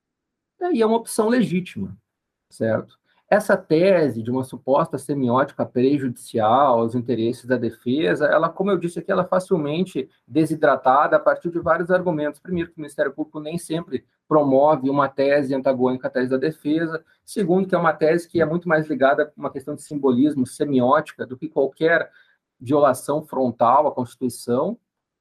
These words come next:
Então, ao meu humilde sentir, o, o Supremo foi muito bem ao reconhecer a constitucionalidade dessa prerrogativa dos membros do Ministério Público. É, nós, ah, antes da própria, do próprio julgamento do Supremo,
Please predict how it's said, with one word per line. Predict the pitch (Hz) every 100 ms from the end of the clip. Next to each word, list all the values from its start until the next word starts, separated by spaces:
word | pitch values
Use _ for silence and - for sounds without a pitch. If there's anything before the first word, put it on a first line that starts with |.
| _ _ -
Então, | 180 226 233 - _ _ _ -
ao | 170
meu | 185 202 180
humilde | 165 175 196 -
sentir, | 190 156 - 185 196
o, | 202 196 -
o |
Supremo | - 190 180 190 202
foi | 196 196 196
muito | 180 202 330 -
bem | 151 147 185 185 _ _ _
ao | - 139
reconhecer | 147 147 135 131 139
a |
constitucionalidade | 131 143 - 160 151 131 117 139 190
dessa | 143 127 -
prerrogativa | 131 131 123 123 131
dos | 127 123
membros | 123 117
do | 123
Ministério | 120 120 117
Público. | - 120 160 _ _ _ -
É, | 123 120 120 120
nós, | 123 143 151 -
ah, | 151 160 -
antes | 151 202 240 - -
da | - 135
própria, | 151 151 156 160
do | 156 -
próprio | 156 156 175
julgamento | 170 160 143 139 175
do | 156
Supremo, | 156 156 127 123 127 110